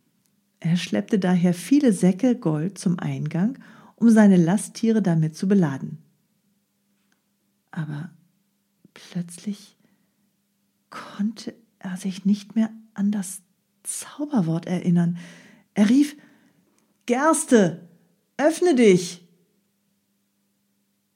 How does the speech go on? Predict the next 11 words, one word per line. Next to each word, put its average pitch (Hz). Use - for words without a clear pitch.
Doch 165
die -
Tür 196
blieb 165
verschlossen. -
So 233
nannte 226
er 202
in 180
seiner 185
Angst 226